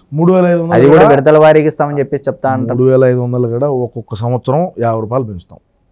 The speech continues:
Speaker 1: పదేళ్ళకి పెంచుతాం, ముప్పై సంవత్సరాలు మా అన్నయ్య కదా అధికారంలో ఉండేది, సంవత్సరానికి యాభై రూపాయలు పెంచుతాం బా. ఇప్పుడు అధికారంలోకి వచ్చానే రెండు వేల ఇరవై నాలుగులో మా అన్న ప్రమాణ స్వీకారం చేస్తానే మూడు వేల యాభై రూపాయలు ఇచ్చాడు,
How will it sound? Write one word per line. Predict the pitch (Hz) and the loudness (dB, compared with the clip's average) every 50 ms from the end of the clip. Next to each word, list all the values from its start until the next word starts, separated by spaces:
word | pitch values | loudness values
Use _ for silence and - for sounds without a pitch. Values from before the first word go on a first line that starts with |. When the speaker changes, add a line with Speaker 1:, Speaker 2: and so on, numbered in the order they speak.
| _ _ 98 90 _ _ _ - | _ _ _ _ _ _ _ -6
Speaker 1:
పదేళ్ళకి | 120 127 120 120 127 139 143 135 | -4 -4 -2 -2 -2 -2 -2 -4
పెంచుతాం, | 123 113 98 92 - - 87 82 117 | -6 -10 -12 -14 -16 -18 -14 -10 -8
ముప్పై | 135 123 165 170 | -4 -2 0 2
సంవత్సరాలు | 180 185 185 180 202 185 170 | 2 2 2 2 0 0 2
మా | 165 165 | 2 0
అన్నయ్య | 156 156 165 165 160 | 0 0 2 2 2
కదా | 160 147 143 | 2 2 2
అధికారంలో | 143 143 151 143 143 135 131 | 2 0 0 0 0 0 0
ఉండేది, | 131 131 127 127 127 135 139 151 156 151 - _ _ _ _ - _ _ _ _ | 0 0 0 2 2 2 2 2 0 -2 -8 _ _ _ _ -20 _ _ _ _
సంవత్సరానికి | - 139 143 156 160 156 175 170 180 202 196 180 | -2 0 0 2 2 0 0 0 2 2 2 2
యాభై | 160 151 151 151 | 2 2 2 0
రూపాయలు | 143 143 170 170 | 0 -2 -2 -2
పెంచుతాం | 151 143 143 127 - 151 143 131 120 123 | -2 -4 -6 -4 -2 -2 0 0 2 2
బా. | 131 156 160 127 98 _ _ _ _ 104 101 92 _ _ _ _ _ _ _ _ - | 2 2 0 -2 -6 _ _ _ _ _ _ -20 _ _ _ _ _ _ _ _ -10
ఇప్పుడు | 113 107 127 | -4 0 2
అధికారంలోకి | 131 139 143 160 165 170 170 170 160 143 | 2 2 2 2 2 2 2 2 2 0
వచ్చానే | 147 143 - 160 156 151 165 | 0 0 0 0 0 0 2
రెండు | 170 147 143 147 151 | 2 2 2 2 2
వేల | 151 147 | 2 2
ఇరవై | 143 139 143 143 | 0 -2 -2 -2
నాలుగులో | 139 139 139 143 156 160 | -2 0 0 0 0 -2
మా | 151 143 139 135 | -2 -4 -4 -6
అన్న | 135 135 135 143 | -6 -4 -4 -4
ప్రమాణ | 143 127 135 135 147 147 143 | -2 -2 -2 -2 0 -2 -2
స్వీకారం | 127 143 143 131 135 135 123 113 120 | 0 -2 0 0 0 -2 -2 -2 -2
చేస్తానే | 120 120 - 120 120 143 175 214 220 - _ _ _ _ 95 _ _ _ _ _ _ _ _ _ _ _ - | -2 -2 -4 -4 -2 -2 -2 -2 -4 -8 _ _ _ _ _ _ _ _ _ _ _ _ _ _ _ _ -8
మూడు | 120 131 156 170 165 165 | -2 0 2 2 4 4
వేల | 160 160 156 156 | 4 4 4 4
యాభై | 147 143 139 139 139 | 4 2 2 0 -2
రూపాయలు | 135 120 131 165 143 | -2 0 0 0 0
ఇచ్చాడు, | 123 - 135 123 107 | 0 -2 -2 -2 -4